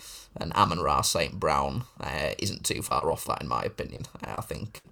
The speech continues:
if the Lions ever sort out a decent quarterback, he's gonna be absolutely incredible. Um, so yeah, Elliott's, Elliott's got a good team. I just think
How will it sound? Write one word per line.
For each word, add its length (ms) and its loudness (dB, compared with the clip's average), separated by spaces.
if 140 -6
the 80 -4
Lions 380 2
ever 200 2
sort 340 2
out 160 2
a 20 -2
decent 440 -2
quarterback, 580 -2
he's 200 -8
gonna 180 -6
be 180 -4
absolutely 580 -4
incredible. 720 -4
Um, 420 0
so 140 4
yeah, 160 12
Elliott's, 320 6
Elliott's 260 8
got 160 2
a 40 6
good 220 0
team. 360 2
I 80 4
just 260 2
think 400 -4